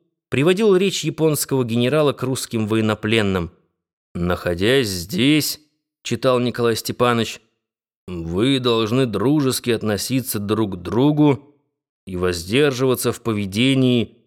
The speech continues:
так как примерное поведение возвышает достоинство воина, помня, что соблюдение этого пленными есть услуга Отечеству, а пока следует ждать заключения мира».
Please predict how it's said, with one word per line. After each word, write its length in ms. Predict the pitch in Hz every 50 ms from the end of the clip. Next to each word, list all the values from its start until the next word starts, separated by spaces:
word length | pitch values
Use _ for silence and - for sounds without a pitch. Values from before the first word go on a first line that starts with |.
| _ _ _ _ _ _ _ _ -
так 220 | - 113 110 -
как 200 | - 113 - -
примерное 640 | - 110 107 107 110 117 131 135 - 123 120 117 110
поведение 640 | - 110 104 104 104 95 104 123 131 135 131 120 117
возвышает 680 | 113 117 104 104 107 101 - - 120 127 123 117 110 107
достоинство 720 | 110 101 - - - 131 131 131 127 117 - - - 101
воина, 800 | 92 90 92 101 117 127 135 131 127 123 123 120 117 107 98 - - _ _ _ _ _ _ _ _ _ _ _ _ -
помня, 480 | 104 127 143 156 156 156 151 147 139
что 200 | 120 - - 131
соблюдение 760 | - - 123 113 117 123 117 110 120 135 135 131 123 117 117
этого 440 | - 131 131 127 - 117 110 110 101
пленными 920 | - - 104 110 131 151 160 151 143 139 139 139 135 127 117 104 - - _ _ _ _ _ _ _ _ -
есть 540 | 92 90 90 95 120 151 160 131 - -
услуга 540 | 135 123 - - 131 143 151 143 127 127 123
Отечеству, 1080 | 113 - - - 139 160 165 160 - 147 135 - - - 135 147 147 131 - - _ _ _ _ _ _ _ _ _
а 120 | - 98 92
пока 420 | - 98 92 87 - 131 151 151
следует 640 | 131 - - 117 127 147 151 131 127 127 123 113 95
ждать 460 | 98 98 95 95 113 131 147 147 117
заключения 840 | 110 120 - - 113 107 98 - - 120 120 120 113 113 110 107 104
мира». 520 | 101 101 104 117 120 117 104 92 78 -